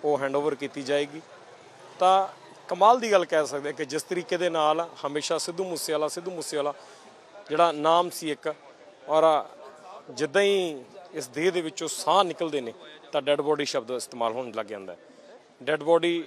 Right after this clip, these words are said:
ਸ਼ਬਦ ਦਾ ਜਿਹੜਾ ਇਸਤੇਮਾਲ ਹੈਗਾ ਉਹ, ਤਾਂ ਡੈੱਡ ਬਾਡੀ ਸ਼ਬਦ ਦਾ ਜਿਹੜਾ ਇਸਤੇਮਾਲ ਹੈ ਉਹ ਹੋਣਾ ਸ਼ੁਰੂ ਹੋ ਜਾਂਦਾ। ਤਾਂ ਤੁਸੀਂ ਦੇਖ ਸਕਦੇ ਹੋ ਕਿ ਜਿਹੜੀ ਡਾਕਟਰਾਂ ਦੀ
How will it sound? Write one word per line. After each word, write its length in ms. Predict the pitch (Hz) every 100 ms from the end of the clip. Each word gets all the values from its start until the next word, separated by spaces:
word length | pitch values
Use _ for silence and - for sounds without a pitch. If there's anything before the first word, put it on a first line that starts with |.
| 160
ਸ਼ਬਦ 360 | - 139 147
ਦਾ 80 | 151
ਜਿਹੜਾ 180 | 147 160
ਇਸਤੇਮਾਲ 460 | 143 147 139 147
ਹੈਗਾ 220 | 147 131 143 - - - - - -
ਉਹ, 220 | 180 165 - - - - 240 240 220 247 254 247 240 220 185 226 - 214 214 196 - - - 90 90 - - - 131 - - - - - - - - - -
ਤਾਂ 80 |
ਡੈੱਡ 220 | 139 160 156
ਬਾਡੀ 320 | 175 180 180 -
ਸ਼ਬਦ 340 | - 147 139
ਦਾ 140 | 151 165
ਜਿਹੜਾ 160 | 143
ਇਸਤੇਮਾਲ 480 | 156 - 147 139 143
ਹੈ 60 | 160
ਉਹ 260 | 165 202
ਹੋਣਾ 280 | 170 160 160 - - - -
ਸ਼ੁਰੂ 260 | - 190 202
ਹੋ 140 | 165
ਜਾਂਦਾ। 280 | 135 123 120
ਤਾਂ 120 | 123
ਤੁਸੀਂ 220 | 147 151 165
ਦੇਖ 180 | 175
ਸਕਦੇ 240 | - 175 170
ਹੋ 40 |
ਕਿ 80 | 165
ਜਿਹੜੀ 220 | 175 185
ਡਾਕਟਰਾਂ 420 | 160 151 - 190
ਦੀ 180 | 190 196